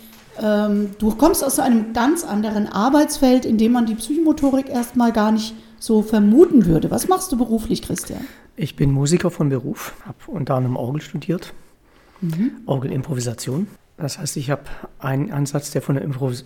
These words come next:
Speaker 2: Improvisation herkommt. Zurzeit arbeite ich auch als Lehrkraft an der Musikschule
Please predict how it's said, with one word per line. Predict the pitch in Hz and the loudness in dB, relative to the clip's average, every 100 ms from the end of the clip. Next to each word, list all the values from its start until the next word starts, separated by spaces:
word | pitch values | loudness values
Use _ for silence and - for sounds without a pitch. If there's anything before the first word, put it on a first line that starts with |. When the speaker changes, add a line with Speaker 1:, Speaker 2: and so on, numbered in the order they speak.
| - | -2
Speaker 2:
Improvisation | 160 147 143 135 - 120 120 | -2 0 0 0 0 -4 -4
herkommt. | 101 101 101 101 - - _ _ _ | -4 -10 -12 -14 -16 -20 _ _ _
Zurzeit | - 135 - 123 156 - - - - - | -6 -6 -2 -2 -2 -6 -16 -18 -16 -6
arbeite | 131 135 127 143 | -4 -2 -4 -6
ich | - | -10
auch | 131 - | -12 -10
als | 120 - - - | -8 -8 -10 -8
Lehrkraft | 139 - 160 - 131 | -8 -6 -8 -6 -8
an | |
der | 113 | -6
Musikschule | 113 127 - 160 170 | -6 -8 -10 -8 -6